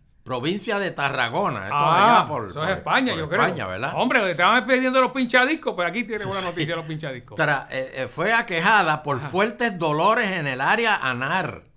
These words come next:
Speaker 1: Tras una breve exploración,
Speaker 2: Ujú.
Speaker 1: se procedió sin perder un minuto más y le extrajeron del recto a la, del paciente un pepino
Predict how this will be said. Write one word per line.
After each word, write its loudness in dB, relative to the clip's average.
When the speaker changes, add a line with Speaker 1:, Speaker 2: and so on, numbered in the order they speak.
Speaker 1:
Tras 2
una 4
breve 2
exploración, -2
Speaker 2:
Ujú. -14
Speaker 1:
se -4
procedió -4
sin -4
perder -2
un 2
minuto 2
más 2
y -8
le -4
extrajeron -4
del -8
recto -2
a -2
la, -2
del -6
paciente -6
un 0
pepino -2